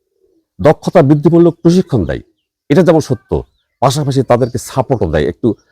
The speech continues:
আহ, অর্থনৈতিকভাবে কিছু সহযোগিতা করা হয়, মানে সহযোগিতা বলতে এটা ঋণ সহযোগিতা প্রদান করে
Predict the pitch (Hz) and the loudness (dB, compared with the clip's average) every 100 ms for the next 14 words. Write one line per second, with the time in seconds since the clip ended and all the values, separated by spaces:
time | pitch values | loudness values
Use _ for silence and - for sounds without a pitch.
0 | _ _ 90 95 - 123 - 135 135 110 | _ _ 2 2 2 0 0 -2 -2 -2
1 | 131 160 _ _ _ _ _ 156 - 143 | -4 -4 _ _ _ _ _ -6 -2 -4
2 | - 123 117 117 117 110 104 110 175 _ | 0 0 2 0 0 0 0 0 -4 _
3 | 120 117 123 139 143 147 147 147 135 117 | -6 -4 0 0 2 0 -2 0 2 4
4 | 143 - 110 95 92 87 87 78 65 71 | 4 2 -2 -2 -6 -6 -6 -8 -8 -10